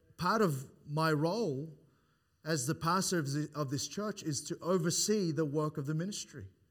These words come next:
You know, as, as we, uh, go,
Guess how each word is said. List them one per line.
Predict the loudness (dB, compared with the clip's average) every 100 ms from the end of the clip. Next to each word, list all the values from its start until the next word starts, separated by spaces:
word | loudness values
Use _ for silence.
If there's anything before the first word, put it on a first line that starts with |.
| _ _ _ _ _ _ _ _ _ _ _
You | 4
know, | 6
as, | 8 4 4
as | 2 2
we, | 4 6 6 2 -6 -20 -20 _
uh, | -8 -6 2
go, | 8 8